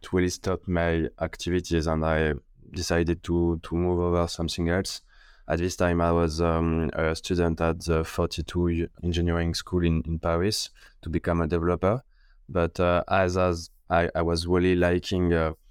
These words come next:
what I was doing, and because, uh, I also thought, uh, that I was not the best developer, but I was very good in fraud. So that's why I tried to, to join a, a payment company,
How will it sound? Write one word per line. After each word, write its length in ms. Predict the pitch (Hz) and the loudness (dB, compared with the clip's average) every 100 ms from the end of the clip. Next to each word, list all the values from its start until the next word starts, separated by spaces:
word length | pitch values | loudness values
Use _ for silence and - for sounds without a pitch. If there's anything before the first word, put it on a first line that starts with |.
| - - | -20 -10
what 300 | 80 87 85 | 0 0 2
I 100 | 85 | 0
was 180 | 85 82 | 0 0
doing, 400 | 90 92 104 110 | 0 0 2 2
and 320 | 87 85 82 - _ _ - _ _ _ 80 | 2 0 -2 -6 _ _ -20 _ _ _ -8
because, 420 | 85 90 95 90 | -4 0 2 2
uh, 60 | 92 | 2
I 240 | 87 82 | 2 2
also 360 | 90 87 - 98 | 0 -2 0 0
thought, 680 | - - 98 101 - - - - | -2 0 2 4 0 -6 -10 -4
uh, 220 | 85 87 | 0 0
that 340 | 80 87 85 | 2 0 0
I 80 | 87 | 0
was 320 | 87 90 85 | 2 0 0
not 260 | 95 104 95 | 0 0 0
the 100 | 95 | -2
best 640 | 87 98 95 - - - | 0 0 0 -6 -14 -8
developer, 500 | 95 90 101 104 110 | -2 0 0 0 0
but 180 | 90 90 | 0 0
I 80 | 85 | 0
was 320 | 85 82 80 - - - | 0 -2 -4 -14 -20 -18
very 300 | 87 90 90 | -4 0 2
good 160 | 90 87 | 0 -2
in 140 | 85 | -2
fraud. 320 | 85 - 98 101 82 _ _ _ - | -2 0 0 0 -10 _ _ _ -6
So 380 | - 85 82 | 0 2 2
that's 240 | 82 87 - | 2 0 2
why 180 | 87 85 | 2 2
I 60 | |
tried 400 | - 87 85 80 | 0 0 2 0
to, 180 | - 85 | -2 -6
to 160 | - 85 | -4 -4
join 400 | 92 90 90 87 | 0 0 2 0
a, 160 | 87 | 0
a 120 | 82 | -2
payment 380 | 85 90 90 85 | -2 -2 -2 -4
company, 480 | 87 82 87 95 | -4 -4 -2 -2